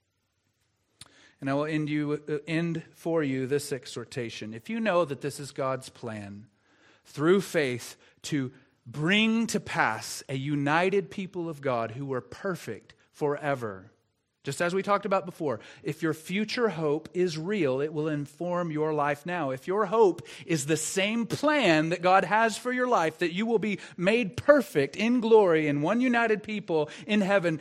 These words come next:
then that changes your life now. You will then be striving for a life of holiness and unity with his people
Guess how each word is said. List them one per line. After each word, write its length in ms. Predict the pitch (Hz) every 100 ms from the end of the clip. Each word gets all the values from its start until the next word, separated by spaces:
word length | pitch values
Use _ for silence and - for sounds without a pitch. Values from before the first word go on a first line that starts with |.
| - -
then 200 | 214 208
that 300 | 220 233 -
changes 680 | - 247 247 226 220 185
your 200 | 208 208
life 360 | 202 190 180 180
now. 760 | 180 180 170 147 123 113 120 - _ _ _ _ _ _ -
You 200 | 180 233
will 160 | 233 196
then 200 | 214 196
be 140 | 185
striving 720 | - - 220 226 233 214 196
for 460 | 175 - 156 139 135 - -
a 120 | 175
life 300 | 185 180 170
of 140 | 156
holiness 800 | - 262 269 240 175 143 123 - - -
and 240 | 160 156
unity 640 | 156 214 220 156 135 123 123 - -
with 280 | 156 156
his 400 | 175 170 165 147 - _ _
people 560 | - 151 147 131 123